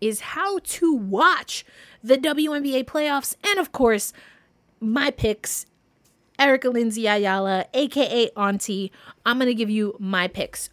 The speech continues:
All right, so tonight, my picks for tonight, Tuesday, September fifteenth, we have the eighth seed, the Washington Mystics, take on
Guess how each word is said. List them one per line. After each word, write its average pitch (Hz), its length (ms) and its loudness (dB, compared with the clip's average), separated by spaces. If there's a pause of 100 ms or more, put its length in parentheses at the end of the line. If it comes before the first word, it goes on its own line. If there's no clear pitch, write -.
All 233 120 4
right, 165 300 -2
so - 260 2
tonight, 311 840 -4
my 269 400 -2
picks - 560 -4 (560)
for 196 220 -6
tonight, - 680 -4
Tuesday, 320 400 -4
September 240 480 -4
fifteenth, - 640 -10 (280)
we 214 100 -2
have 208 160 -2
the 220 200 -2
eighth 262 200 -2
seed, 240 340 -6
the 196 80 -4
Washington 233 640 -2
Mystics, 226 440 -6
take 233 260 -2
on 202 340 -2